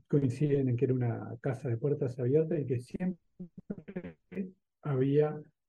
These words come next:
eh, gente o la biblioteca para consultar libros o discusiones en las que prenderse.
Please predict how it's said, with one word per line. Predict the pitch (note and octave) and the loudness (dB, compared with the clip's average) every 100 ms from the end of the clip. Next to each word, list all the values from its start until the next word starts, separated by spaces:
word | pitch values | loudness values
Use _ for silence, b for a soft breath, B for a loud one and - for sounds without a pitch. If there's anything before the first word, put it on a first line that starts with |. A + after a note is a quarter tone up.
| _ | _
eh, | - C3 A#2 A2 | 2 4 2 0
gente | - D3+ D3 - D#3 D#3 | 4 6 6 4 0 0
o | C3+ A#2+ A2+ A#2 A2 | 2 4 4 4 2
la | A2+ | 2
biblioteca | A#2 A#2+ A#2 A#2 C#3+ C3 B2 A2+ | 4 6 4 4 2 2 2 0
para | A#2+ G#2+ G#2+ A2 | -2 -2 -4 -8
consultar | - C3 A#2+ B2 A#2 B2+ | -2 0 0 0 0 2
libros | A#2+ C3+ D3+ D#3 D3+ - | 2 2 2 2 0 0
o | A#2 | 0
discusiones | A#2 B2 A#2+ - C3 B2 - | 0 -2 -6 -2 -2 -2 -4
en | |
las | A2+ A#2 | -6 -4
que | B2 | -4
prenderse. | A#2+ A#2 A#2 A2+ - | -2 0 0 -2 -6